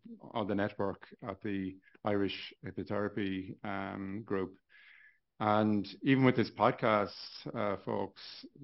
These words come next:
Sharon, and a shout out to, to Jen as well. Um, Sharon and Jen, uh, were, uh, the, and myself were the initial, um, I suppose, idea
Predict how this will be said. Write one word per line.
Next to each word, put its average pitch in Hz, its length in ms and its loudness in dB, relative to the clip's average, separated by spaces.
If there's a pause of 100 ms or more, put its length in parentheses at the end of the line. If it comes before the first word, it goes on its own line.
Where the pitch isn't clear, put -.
(180)
Sharon, 107 680 4
and 101 460 0
a - 100 -6
shout 101 220 2
out 98 220 2
to, 98 240 -2 (120)
to 107 80 -2
Jen 98 400 0 (320)
as 98 160 -4
well. 104 340 2 (640)
Um, 107 440 4 (160)
Sharon 123 500 8
and 110 160 4
Jen, 110 520 4
uh, 101 240 0 (120)
were, 101 440 0 (340)
uh, 107 220 -4
the, 98 440 -2
and 101 100 -4
myself 98 360 -2 (500)
were 107 140 6
the 101 120 4
initial, 101 600 2 (160)
um, 98 680 0 (640)
I 107 40 -12
suppose, 98 720 -2 (380)
idea 101 480 2